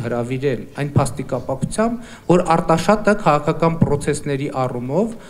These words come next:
արդենին-, արդենից երկար ժամանակ շատ տխրահռչակ տեղ է դարձել, և ամեն անգամ այնտեղ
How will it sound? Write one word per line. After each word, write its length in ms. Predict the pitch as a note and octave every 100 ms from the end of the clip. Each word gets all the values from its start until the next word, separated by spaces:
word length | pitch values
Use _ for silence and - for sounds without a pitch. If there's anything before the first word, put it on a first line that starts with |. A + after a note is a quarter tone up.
| - -
արդենին-, 540 | C#3+ - G3+ A3 G#3 -
արդենից 520 | C#3+ C#3+ F#3 F#3+ F3 B2
երկար 440 | C#3+ C#3+ G3 F#3+
ժամանակ 640 | C#3 B2+ B2+ C3+ F3 G#3+ -
շատ 240 | E3+ - -
տխրահռչակ 760 | - E3+ D3 D3+ - F3+ - F3
տեղ 160 | E3
է 80 | A2+ A2
դարձել, 540 | G#2 - - E3 A3 - - -
և 240 | D3 D#3 E3 F3+
ամեն 220 | G#3+ G3+
անգամ 420 | C#3+ C#3 D#3+ G3 E3+
այնտեղ 460 | C#3 C#3 D3 F#3+